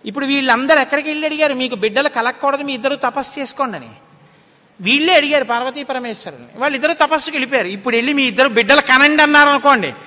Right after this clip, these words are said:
ఇంకేమైనా ఉందా? వద్దన్నావు, అన్ని శాపాలు ఇచ్చేసింది ఆవిడ.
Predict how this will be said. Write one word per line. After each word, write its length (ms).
ఇంకేమైనా 480
ఉందా? 440
వద్దన్నావు, 880
అన్ని 360
శాపాలు 440
ఇచ్చేసింది 440
ఆవిడ. 140